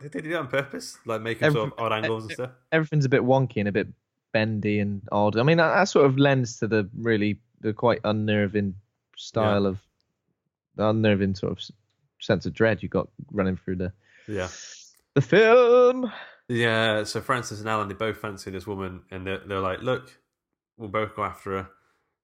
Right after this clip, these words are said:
Speaker 2: To be
Speaker 1: Whoever she
Speaker 2: fair
Speaker 1: likes, that, that's it. We'll be civil."
Speaker 2: Yeah, that, I mean, there's no bad blood between these two guys.
Speaker 1: No.
Speaker 2: They've pretty much decided, "Look, we both want a piece,
Speaker 1: Of that
Speaker 2: and if, you
Speaker 1: candy.
Speaker 2: know, and w-, o-, only one of us can have a piece. So if one of, if she bins one of us off,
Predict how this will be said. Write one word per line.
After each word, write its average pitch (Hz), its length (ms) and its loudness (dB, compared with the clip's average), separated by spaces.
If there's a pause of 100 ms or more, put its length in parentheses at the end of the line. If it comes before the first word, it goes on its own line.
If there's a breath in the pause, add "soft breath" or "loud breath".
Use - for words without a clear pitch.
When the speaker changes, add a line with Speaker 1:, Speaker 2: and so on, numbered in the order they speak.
(100)
Speaker 2:
To 110 60 -16
be 107 60 -6
Speaker 1:
Whoever 107 180 0
she - 80 -6
Speaker 2:
fair 104 120 -2
Speaker 1:
likes, - 400 -6 (160)
that, - 180 -14 (400)
that's 92 240 -14
it. 82 180 -10
We'll 92 100 -20
be 95 80 -12
civil." 90 280 -6
Speaker 2:
Yeah, 190 100 -2
that, - 40 -12 (160)
I 208 40 -16
mean, 214 120 -6
there's 185 180 0
no 214 100 2
bad 160 300 2
blood 180 180 0
between 113 280 -10
these 98 160 -10
two 95 160 -10
guys. 95 380 -10 (300)
Speaker 1:
No. 98 200 -12
Speaker 2:
They've 139 200 0
pretty 160 180 -4
much 139 200 0
decided, 131 480 0
"Look, 131 300 2
we 123 240 -4
both 147 240 2
want 127 160 2
a 107 40 -4
piece, 120 600 -4 (400)
Speaker 1:
Of 92 120 -10
that 98 140 -2
Speaker 2:
and 120 100 -2
if, 113 140 -6 (100)
you - 100 -8
Speaker 1:
candy. 120 260 4
Speaker 2:
know, 117 80 2
and 123 100 0
w-, - 140 -6 (120)
o-, 147 240 0
only 160 120 4
one 160 160 6
of 127 100 2
us 113 200 0
can 127 100 -4
have 143 160 2
a 101 60 -2
piece. - 500 -10 (420)
So 123 240 6
if 135 160 2
one 147 160 4
of, 131 120 0
if 127 100 0
she 147 100 -2
bins 135 260 2
one 131 120 2
of 117 80 0
us 117 120 0
off, 143 460 0